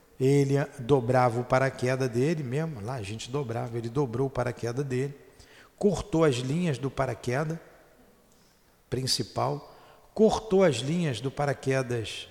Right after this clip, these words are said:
reserva e saltou.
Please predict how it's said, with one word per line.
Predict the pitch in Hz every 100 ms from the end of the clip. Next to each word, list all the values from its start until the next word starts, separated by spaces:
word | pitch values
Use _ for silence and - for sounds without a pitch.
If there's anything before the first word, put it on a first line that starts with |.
| - - - - _ _ - -
reserva | 113 113 101 123 135 147 175 - - _ _ _ _
e | 170
saltou. | - 226 - -